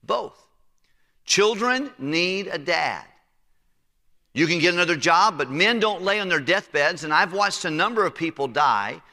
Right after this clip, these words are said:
None of them have said, "Man, I wish I could have worked more overtime." None of them said, "Well, I wish I would have."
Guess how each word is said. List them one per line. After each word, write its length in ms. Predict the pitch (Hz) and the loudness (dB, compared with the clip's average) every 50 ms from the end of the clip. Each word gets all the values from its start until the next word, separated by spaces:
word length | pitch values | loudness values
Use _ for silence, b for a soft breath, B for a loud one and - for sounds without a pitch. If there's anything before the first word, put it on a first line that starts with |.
| b b - | b b -10
None 260 | 135 160 196 240 262 | -4 0 2 2 2
of 80 | 262 214 | 2 2
them 160 | 185 180 165 | 0 0 0
have 140 | 156 139 127 | -2 -4 -4
said, 200 | - 151 131 131 | -2 -2 -4 -4
"Man, 140 | 180 208 202 | -4 -6 -6
I 60 | 196 | -6
wish 240 | 185 208 202 - 196 | -6 -4 -4 -6 -6
I 80 | 180 | -6
could 160 | 165 156 185 175 | -8 -10 -10 -10
have 80 | 170 | -8
worked 200 | 160 170 170 170 | -6 -6 -8 -8
more 160 | 170 170 170 | -8 -8 -6
overtime." 600 | 156 170 170 143 151 143 - 139 120 90 76 69 _ _ _ _ _ _ _ _ _ _ _ _ _ _ _ _ _ _ _ _ _ _ _ _ _ _ _ _ _ _ _ _ _ _ _ _ _ _ _ _ - | -6 -6 -8 -8 -12 -16 -14 -14 -14 -14 -16 _ _ _ _ _ _ _ _ _ _ _ _ _ _ _ _ _ _ _ _ _ _ _ _ _ _ _ _ _ _ _ _ _ _ _ _ _ _ _ _ _ -4
None 140 | 143 180 220 | -2 0 0
of 60 | 220 | 0
them 60 | 208 | -2
said, 200 | - - 202 196 | -4 -4 -4 -4
"Well, 100 | 190 202 | -4 -2
I 360 | 226 220 220 214 208 208 208 208 | -2 -2 -2 -2 -2 -4 -4 -4
wish 280 | 202 214 208 202 - | -6 -6 -6 -6 -6
I 120 | 214 202 196 | -6 -8 -6
would 200 | 190 202 202 190 | -8 -8 -6 -6
have." 160 | 185 180 | -6 -8